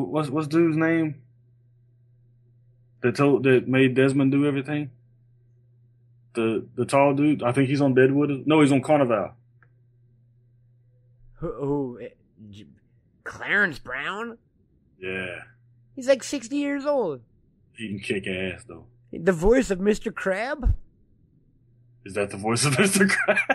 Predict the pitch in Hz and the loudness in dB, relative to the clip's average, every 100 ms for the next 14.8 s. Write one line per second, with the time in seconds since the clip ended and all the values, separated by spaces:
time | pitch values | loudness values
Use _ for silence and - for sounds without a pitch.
0 | - 254 - 185 180 180 160 147 - 160 | -2 -6 -6 -4 -2 -2 -6 -10 -8 -8
1 | 156 139 123 113 120 123 123 120 123 117 | -8 -10 -10 -12 -14 -12 -12 -12 -12 -12
2 | 110 98 _ - 127 135 127 - - _ | -10 -12 _ -12 -6 -4 -6 -8 -18 _
3 | - - _ _ _ - 143 160 170 120 | -20 -20 _ _ _ -10 -6 -4 -4 -6
4 | - - 156 143 151 160 156 127 135 131 | -14 -8 -8 -8 -8 -6 -6 -10 -12 -8
5 | 135 131 143 131 139 120 127 123 127 120 | -8 -8 -12 -10 -12 -12 -14 -14 -14 -14
6 | 110 101 95 _ _ _ 123 123 143 151 | -16 -20 -20 _ _ _ -12 -8 -4 -4
7 | 151 139 135 123 135 135 123 123 - 139 | -4 -6 -8 -6 -6 -6 -8 -10 -10 -14
8 | 139 - _ _ - 143 160 143 147 156 | -14 -16 _ _ -6 -4 -4 -4 -4 -4
9 | 151 143 139 131 _ _ _ _ _ _ | -6 -10 -12 -16 _ _ _ _ _ _
10 | _ _ _ _ _ _ _ _ _ _ | _ _ _ _ _ _ _ _ _ _
11 | _ _ _ _ _ - 135 143 131 170 | _ _ _ _ _ -16 -12 -10 -8 -8
12 | 151 156 175 269 254 127 139 147 147 - | -6 0 2 2 0 -4 -6 -12 -12 -8
13 | 165 147 139 123 123 113 117 120 113 113 | -8 -8 -8 -8 -10 -10 -12 -12 -12 -14
14 | 113 110 107 101 98 110 113 | -16 -16 -16 -18 -20 -12 -10